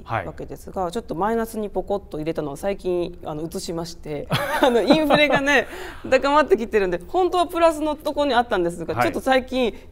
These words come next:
Speaker 1: 同じ二十万もらっても、来年二十万もらったら、ちょっと目減りしてるなっていう感じなんで、ちょっと現金マイナス。
Speaker 2: はい。なるほど。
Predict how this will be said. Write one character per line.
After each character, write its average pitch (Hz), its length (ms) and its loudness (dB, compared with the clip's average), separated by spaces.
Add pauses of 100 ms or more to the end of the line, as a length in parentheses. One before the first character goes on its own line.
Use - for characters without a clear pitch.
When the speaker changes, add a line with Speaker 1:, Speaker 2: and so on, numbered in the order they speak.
Speaker 1:
同 269 220 2
じ 277 120 0
二 277 160 2
十 269 160 -2
万 262 220 2
も 185 100 2
ら 185 100 4
っ 185 40 -2
て 185 140 -6
も、 170 240 0
来 233 220 2
年 247 160 2
二 233 100 -2
十 233 140 -2
万 214 200 0
も 160 60 -2
ら 160 100 -2
っ 156 80 -6
た - 120 -8
ら、 156 180 0 (180)
ち - 80 -8
ょ 208 40 2
っ - 20 -4
と 156 80 -6
目 175 140 0
減 190 100 -2
り 180 80 0
し 180 60 -10
て 170 100 -6
る 165 80 -2
な 165 100 -4
っ 165 40 -12
て - 80 -12
い - 40 -10
う - 40 -16
感 151 160 -6
じ 151 100 -12
な 156 100 -10
ん 147 60 -12
で、 147 80 -12
ち - 100 -12
ょ 131 60 0
っ - 20 4
と 156 60 2
現 175 260 -2
金 151 220 -8
マ 151 140 -8
イ 147 40 -12
ナ 151 120 -12
ス。 - 140 -12
Speaker 2:
は 165 40 -2
い。 - 20 2
な 147 100 6
る 165 60 4
ほ 156 120 4
ど。 120 180 0